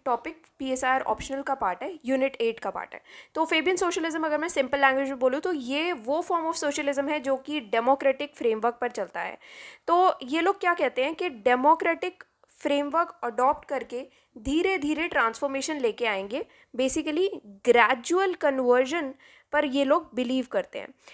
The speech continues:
कि आपको अगर सोशलिज्म अचीव करना है तो सोशलिज्म अचीव करने के लिए ग्रेजुअल कन्वर्जन्स होना चाहिए rather than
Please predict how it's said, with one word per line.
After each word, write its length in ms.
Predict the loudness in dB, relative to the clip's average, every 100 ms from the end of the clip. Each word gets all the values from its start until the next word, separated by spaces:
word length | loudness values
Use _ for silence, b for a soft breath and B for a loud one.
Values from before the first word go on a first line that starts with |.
| B 4
कि 60 |
आपको 400 | 8 8 4 0
अगर 320 | 2 4 2 0
सोशलिज्म 640 | 0 0 0 -2 -2 -2
अचीव 260 | -2 -6 -4
करना 240 | -2 0
है 100 | 0
तो 120 | -2 -2
सोशलिज्म 580 | -2 -2 -4 -2 -2
अचीव 220 | -2 -2 -2
करने 200 | -2 -2
के 100 | -4
लिए 120 | -8
ग्रेजुअल 540 | -2 6 6 6 -2 -2
कन्वर्जन्स 680 | 0 0 4 2 2 -2 -2
होना 200 | -4 -4
चाहिए 360 | -4 -4 -4 B B B -4
rather 440 | 6 6 6 2
than 240 | 0 -2